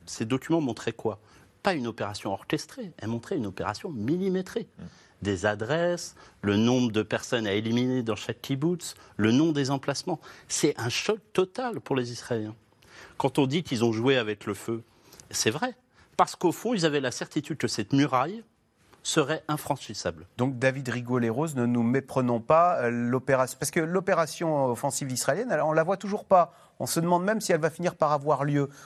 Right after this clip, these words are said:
Speaker 2: Pourquoi est-elle retardée à ce point ? Parce que les, les Israéliens mesurent quand même la difficulté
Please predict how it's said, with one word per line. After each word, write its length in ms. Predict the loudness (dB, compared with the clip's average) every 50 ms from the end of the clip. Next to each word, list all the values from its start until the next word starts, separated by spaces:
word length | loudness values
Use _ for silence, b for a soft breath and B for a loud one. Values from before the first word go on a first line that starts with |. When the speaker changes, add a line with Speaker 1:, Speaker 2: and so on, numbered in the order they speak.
| B B -6
Speaker 2:
Pourquoi 280 | -4 0 4 4 4
est-elle 240 | 4 4 2 2 2
retardée 480 | 2 2 2 2 0 0 0 0 0 0
à 60 | 0
ce 140 | 0 0 -6
point ? 260 | -4 -2 0 0 0
Parce 180 | 0 -2 -6 -2
que 80 | 0
les, 200 | 0 0 0 -2 B B B B B
les 100 | -2 0
Israéliens 460 | 0 2 4 4 4 4 4 0 0
mesurent 340 | 0 0 0 0 2 0 2
quand 100 | 2 0
même 80 | 2 2
la 100 | 0 0
difficulté 800 | 0 -2 -6 -6 -8 -4 -2 -2 -2 0 2 2 2 0 0